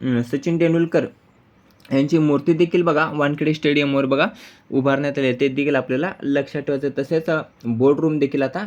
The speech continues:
दिसणार आहे. सातवा प्रश्न आहे, श्रीलंकामध्ये आयोजित तिरंगी महिला क्रिकेट स्पर्धेचे विजेतेपद कोणी जिंकलेले आहे? तर आपल्या भारताने जिंकलेले आहे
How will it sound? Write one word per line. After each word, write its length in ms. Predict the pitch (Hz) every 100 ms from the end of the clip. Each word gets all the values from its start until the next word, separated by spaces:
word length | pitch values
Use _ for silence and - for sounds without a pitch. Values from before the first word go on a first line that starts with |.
| -
दिसणार 560 | 131 135 135 143 135
आहे. 260 | 117 113 104 117 - _ _ _ _ _ _ _ _ _ -
सातवा 300 | 165 160 196
प्रश्न 280 | 196 202 208
आहे, 100 | 196
श्रीलंकामध्ये 760 | 165 170 185 190 196 190 202
आयोजित 360 | - 143 160 160 -
तिरंगी 360 | 160 180 185
महिला 320 | 185 165 165 180
क्रिकेट 360 | 165 160 170
स्पर्धेचे 480 | - 156 151 165 175
विजेतेपद 540 | 160 175 185 196 196
कोणी 400 | 190 - 151 170
जिंकलेले 420 | 175 180 175 180 170
आहे? 100 | 131
तर 80 | 143
आपल्या 320 | 139 165 175 -
भारताने 640 | 123 127 131 131 165 165 170
जिंकलेले 440 | 160 165 175 165
आहे 200 | 143 170